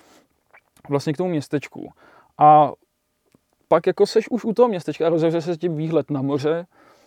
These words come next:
a zapadalo tam slunce a bylo to prostě úplně taky jako magický. A my jsme tam zastavili na takovém jako odpočívadle a společně jsme prostě koukali na ten západ toho slunce. A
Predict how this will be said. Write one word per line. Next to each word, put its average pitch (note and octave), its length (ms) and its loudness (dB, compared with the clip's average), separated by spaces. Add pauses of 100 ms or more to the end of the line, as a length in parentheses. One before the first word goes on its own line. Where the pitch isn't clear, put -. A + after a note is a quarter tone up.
(360)
a C#3 400 0 (160)
zapadalo D3+ 400 4
tam C#3 160 -4
slunce D#3+ 760 -6 (480)
a C#3+ 440 0
bylo C3+ 440 -2
to C#3 100 -2
prostě C#3+ 360 -2
úplně D#3 320 -4
taky D#3+ 220 -8
jako E3+ 180 -4
magický. C3+ 760 -6
A B2 100 -12
my D3 80 -8
jsme C#3+ 140 -6
tam E3 160 -6
zastavili D#3 480 0
na D3+ 100 -4
takovém D3+ 260 -4
jako D#3+ 180 -6
odpočívadle C#3 960 -6
a - 40 -16
společně E3+ 360 -4
jsme D#3+ 240 -4
prostě D3 240 -8
koukali C#3 280 -2
na C#3 60 -4
ten D3 140 -4
západ B2+ 280 -4
toho D3+ 120 0
slunce. - 380 -14 (600)
A C#3+ 200 4